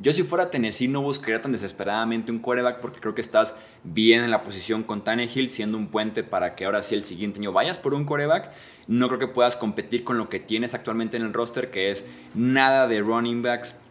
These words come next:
perdón, nada de wide receivers, un running back que seguimos esperando que en algún punto, eh, venga ese bajón, línea ofensiva súper cuestionable,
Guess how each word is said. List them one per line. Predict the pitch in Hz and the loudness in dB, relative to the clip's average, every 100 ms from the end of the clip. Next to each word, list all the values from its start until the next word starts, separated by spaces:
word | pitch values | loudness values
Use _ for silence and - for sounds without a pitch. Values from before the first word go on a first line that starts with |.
| - | 0
perdón, | 117 117 117 | 2 4 2
nada | 123 127 | 2 2
de | 113 | 2
wide | 113 | 2
receivers, | 113 104 123 123 120 117 | 0 0 0 2 0 -2
un | 113 | -4
running | 110 113 113 | -2 -2 2
back | 104 95 - - - | 2 0 -4 -20 -8
que | 101 | -4
seguimos | 98 110 113 | 0 0 0
esperando | 101 104 104 113 110 | 0 4 4 2 -2
que | 98 | -6
en | |
algún | 95 107 110 | -4 -4 -4
punto, | 113 104 110 101 - - - - | -6 -2 0 0 -2 -14 -20 -10
eh, | 85 92 | -2 2
venga | 107 110 104 | 2 4 2
ese | 101 98 104 95 90 | 2 -2 -2 -2 0
bajón, | 87 - 123 | 0 0 -2
línea | 117 113 | 0 0
ofensiva | 110 95 87 101 101 | -2 -6 -4 0 0
súper | - 120 117 - 95 - | 0 -2 -2 0 0 0
cuestionable, | 101 95 - 98 110 110 110 107 | -2 0 -2 0 2 2 0 -4